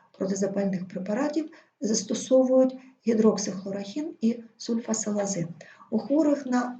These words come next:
поліартикулярний та системний варіант ювенільного ідіопатичного артриту, які не відповідають на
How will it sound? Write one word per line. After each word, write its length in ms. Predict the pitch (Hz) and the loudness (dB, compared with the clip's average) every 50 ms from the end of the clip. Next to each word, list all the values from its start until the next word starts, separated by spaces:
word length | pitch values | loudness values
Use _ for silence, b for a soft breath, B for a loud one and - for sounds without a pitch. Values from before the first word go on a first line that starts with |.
| - - | -8 0
поліартикулярний 1080 | 254 254 240 220 220 - 220 214 - - 220 - 226 226 240 247 240 220 214 208 202 196 - - | 4 4 4 4 2 0 -2 -4 -4 -6 -6 -4 -2 0 0 2 2 0 0 0 -2 -4 -4 -4
та 240 | 208 202 196 190 190 B B B B | -4 -4 -4 -6 -8 B B B B
системний 680 | - - 208 190 - - 269 320 311 285 254 214 185 - - - | -12 -10 -8 -8 0 2 4 4 4 2 0 0 -2 -2 -6 -2
варіант 460 | 202 208 208 208 190 170 170 - - | 0 0 2 2 0 0 -2 -6 -8
ювенільного 600 | - 185 185 185 185 180 170 - - - 190 - b b b b b - | -6 -2 2 2 4 4 2 0 -2 -6 -8 -10 b b b b b -4
ідіопатичного 840 | 196 190 214 202 - 208 190 190 - - - - - 185 185 190 185 | 0 0 0 0 0 -2 -2 -2 -2 -4 -6 -4 -4 -4 -2 0 -2
артриту, 420 | 185 - 185 185 - - - 180 | -2 -2 -2 -4 -4 -6 -6 -8
які 240 | 185 185 - 208 190 | -8 -6 -4 0 4
не 340 | 190 202 240 240 208 - B B B B B _ - | 4 6 6 4 2 0 B B B B B _ -2
відповідають 720 | 220 208 - - 208 196 208 185 190 208 190 175 165 - 190 | -2 -2 0 -2 -2 0 0 0 2 2 2 2 0 -2 -2
на 300 | 190 185 185 - - | -2 0 -2 -2 -4